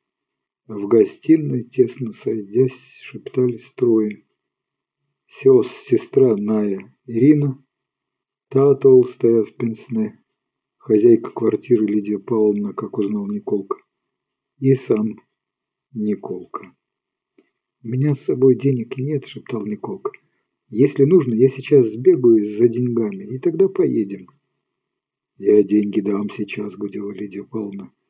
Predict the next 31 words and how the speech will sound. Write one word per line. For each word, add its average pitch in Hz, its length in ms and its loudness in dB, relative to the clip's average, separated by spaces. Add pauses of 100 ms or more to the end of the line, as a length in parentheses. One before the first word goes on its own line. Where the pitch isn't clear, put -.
(600)
«Деньги-то 110 440 -2
это 110 160 2
пустяки, 110 580 -6
только 107 380 -2
вы, 110 180 2
ради 107 220 0
бога, 104 260 -2
добейтесь 107 600 -4
там». 95 280 -14 (640)
Ирина, 117 320 2
ей 113 240 4
ни 110 140 -4
слова 113 340 2
не 107 120 -2
говоря, 107 500 0
где 104 320 0
и - 20 -2
что. 101 300 -8 (560)
«Я 104 180 -4
прям 113 300 0
не 110 80 0
знаю, 107 340 0
что 107 220 -2
и 104 100 0
делать». 98 460 -8 (800)
«Я 135 240 2
с 147 100 -8
ним 151 240 -4
поеду», 135 460 -4
шептала 117 420 -6
Ирина, 117 380 -8